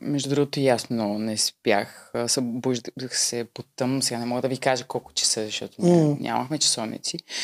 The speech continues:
Speaker 1: Но виждах огъня на Благой, който си го поддържаше през, а, нощта.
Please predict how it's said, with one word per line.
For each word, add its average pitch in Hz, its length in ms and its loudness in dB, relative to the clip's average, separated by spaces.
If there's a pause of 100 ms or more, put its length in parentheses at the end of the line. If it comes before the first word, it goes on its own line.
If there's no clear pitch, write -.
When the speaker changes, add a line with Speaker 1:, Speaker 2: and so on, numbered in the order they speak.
(400)
Speaker 1:
Но 160 480 8
виждах 160 560 4
огъня 143 380 6
на 131 160 2 (160)
Благой, 123 440 4
който 123 300 2
си - 120 -2
го 120 80 -2
поддържаше 120 680 -2
през, - 500 0
а, 107 420 -4 (320)
нощта. 143 480 -2